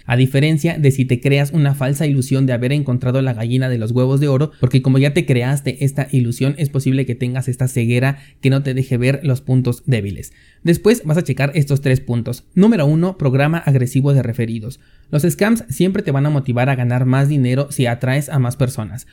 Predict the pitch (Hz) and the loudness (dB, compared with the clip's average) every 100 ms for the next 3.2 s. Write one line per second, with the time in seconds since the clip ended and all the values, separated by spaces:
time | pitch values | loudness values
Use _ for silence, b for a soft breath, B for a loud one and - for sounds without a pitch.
0 | b - 190 139 120 127 131 131 135 156 | b -2 0 0 -2 -2 -2 0 2 2
1 | 175 170 180 190 180 147 170 143 139 147 | 2 -2 -2 -4 -4 -2 0 0 0 0
2 | 135 - - 117 117 113 120 120 135 170 | 0 -2 -4 -4 -2 -2 -2 -2 0 0
3 | 156 127 | -4 -6